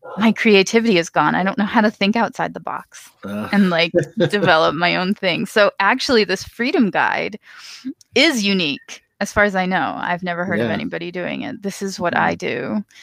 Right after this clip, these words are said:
Speaker 1: I've, um, I went through a mentorship for life coaching, and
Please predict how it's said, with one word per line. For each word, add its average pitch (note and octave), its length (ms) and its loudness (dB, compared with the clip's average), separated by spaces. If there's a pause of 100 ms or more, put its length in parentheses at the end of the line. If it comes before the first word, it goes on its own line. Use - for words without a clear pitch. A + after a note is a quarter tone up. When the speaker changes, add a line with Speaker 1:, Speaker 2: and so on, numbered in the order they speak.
(280)
Speaker 1:
I've, F3+ 360 -2 (120)
um, E3+ 360 -2
I F#3 120 0
went F3 180 0
through F3+ 140 0
a - 20 0
mentorship E3+ 640 2 (480)
for D#3+ 560 0
life F#3+ 320 2
coaching, - 680 -4 (340)
and F3+ 720 -4